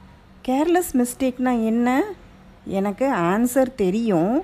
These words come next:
ஆனா நான் தவறான ஒன்றை எழுதிவிட்டேன். ஏன்னா மனம்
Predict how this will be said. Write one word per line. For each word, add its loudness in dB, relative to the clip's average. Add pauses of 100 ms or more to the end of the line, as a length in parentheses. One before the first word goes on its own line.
(440)
ஆனா 2
நான் 0
தவறான 2
ஒன்றை 0 (100)
எழுதிவிட்டேன். -2 (840)
ஏன்னா 2 (120)
மனம் 4